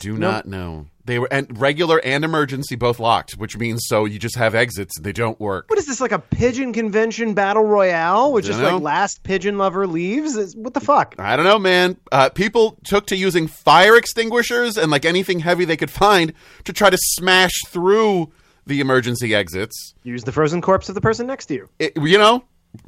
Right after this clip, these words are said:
Speaker 1: exactly, Phil. You should record safety instructions henceforth, or at least safety instruction addendums,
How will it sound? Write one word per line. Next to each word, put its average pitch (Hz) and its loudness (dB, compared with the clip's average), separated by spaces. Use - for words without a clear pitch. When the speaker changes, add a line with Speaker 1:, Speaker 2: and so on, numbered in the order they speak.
Speaker 1:
exactly, 110 0
Phil. 76 -8
You 135 -10
should 240 -10
record 127 -2
safety 139 -4
instructions 90 -8
henceforth, 117 -4
or 135 2
at 160 0
least 175 0
safety 180 0
instruction 147 0
addendums, 110 -2